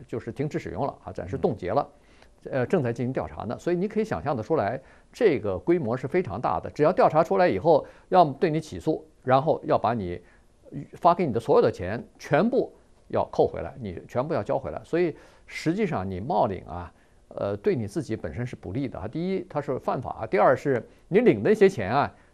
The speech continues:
Speaker 1: 你迟早要还回来的。
Speaker 2: 嗯。
Speaker 1: 你说我过十年还可以，过十年您那钱可不是，那要加利息的。
Speaker 2: <laughs> 对，对。
Speaker 1: 那是，不是说你现在，呃，联邦政府给了你八千，你就还八千？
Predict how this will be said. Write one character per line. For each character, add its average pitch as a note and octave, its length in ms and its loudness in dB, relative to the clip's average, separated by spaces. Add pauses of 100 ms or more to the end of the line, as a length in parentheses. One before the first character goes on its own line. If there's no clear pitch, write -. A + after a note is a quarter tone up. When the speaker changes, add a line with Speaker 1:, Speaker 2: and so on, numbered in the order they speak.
Speaker 1:
你 D3+ 80 2
迟 A#3+ 260 2
早 A2+ 240 6
要 C#3+ 100 6
还 C3+ 480 2
回 B3+ 120 4
来 F#2+ 100 0
的。 G2 80 -2
Speaker 2:
嗯。 A#2 80 0
Speaker 1:
你 - 20 0
说 - 200 2
我 B2+ 200 4 (200)
过 F#3+ 160 6
十 - 160 0
年 E3 160 2
还 A2+ 180 -4
可 B2+ 180 0
以， A#2 160 -4 (400)
过 G3+ 160 4
十 - 160 0
年 C3 400 0
您 C3 160 -2
那 F#3+ 140 0
钱 B2+ 380 -4
可 C3+ 100 -4
不 E3+ 160 -4
是， E3+ 320 -4 (160)
那 G3+ 140 0
要 F3 100 4
加 G3 160 6
利 C#4 140 8
息 C3+ 160 0
的。 E2+ 140 -4
Speaker 2:
<laughs> F2+ 60 -10
对， A2 120 -2
对。 G#2 120 -6
Speaker 1:
那 G#3 120 4
是， E3 420 4
不 F#3+ 180 -2
是 G#3 120 0
说 F#3+ 180 4
你 B2+ 260 0 (300)
现 F#3+ 220 2
在， D3+ 340 6
呃， - 480 -2
联 C#3 160 -2
邦 E3 100 2
政 E3+ 140 2
府 - 80 4
给 G#2+ 160 0
了 G#2+ 80 0
你 D3 140 -2
八 C#3+ 160 0
千， D3+ 180 -2
你 B2+ 60 -4
就 A#2 80 2
还 A2+ 200 -2
八 A#2+ 140 0
千？ G#2 260 -6